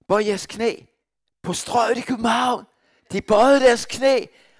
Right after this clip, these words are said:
og de bad synderens bøn og tog imod Jesus. Det satte bare noget i gang. Nogle af jer husker den tid, ikke sandt? Men det, jeg gerne vil sige, det er, når jeg læser det her, så siger jeg,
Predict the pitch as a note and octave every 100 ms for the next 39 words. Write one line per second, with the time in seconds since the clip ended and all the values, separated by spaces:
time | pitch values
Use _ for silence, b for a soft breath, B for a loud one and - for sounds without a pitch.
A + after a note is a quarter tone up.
0 | b E3 G#3 - A3 G#3+ - B3+ B3+ A#3+
1 | - A#3+ A#3+ A#3 A#3+ A#3 A#3 A#3 B3+ A3+
2 | A3 b b b b - F#3+ F3+ - F3+
3 | F3+ F3 D#3+ E3 E3 E3 D#3+ E3 D#3+ D3+
4 | - D3 - - - - A#2+ C3 B2 A2+
5 | A2+ B2+ - A#2+ G2+ - A#2+ - A#2 A2
6 | C3 D#3 - b b b b b b b
7 | b b b - G3 G3 A3+ G#3+ G3 F#3+
8 | G3 F#3 F3+ F3+ F3+ E3+ - F3+ C#3+ E3
9 | D#3+ E3+ D#3 E3 D#3 D#3 B2 - _ -
10 | E3+ - D#3+ D3